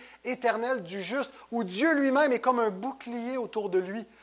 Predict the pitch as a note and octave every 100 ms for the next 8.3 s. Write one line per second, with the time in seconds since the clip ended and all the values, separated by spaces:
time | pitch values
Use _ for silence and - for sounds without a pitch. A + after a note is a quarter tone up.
0 | - G#3 A#3+ A3 - C4+ B3+ C4 A3 G3+
1 | G3 A3+ B3+ - G#3+ - F#3+ F3 G#3+ A3
2 | F3+ _ _ _ _ _ _ _ - A3
3 | G#3 A#3+ A#3+ B3 C4+ G#3+ - - A3+ C#4+
4 | C#4+ C#4+ C4 C4+ B3+ F3+ G3+ C#3+ D3 F#3+
5 | F#3 - - - - E4 D4 F#3 G#3+ G#3+
6 | F3+ C4 C#4 A#3 G3+ G3+ A#3+ A3 - E4+
7 | D#4+ B3+ G#3 B3 F#3 A3+ C#4+ A#3 A#3 E3+
8 | G3+ A#3 F#3+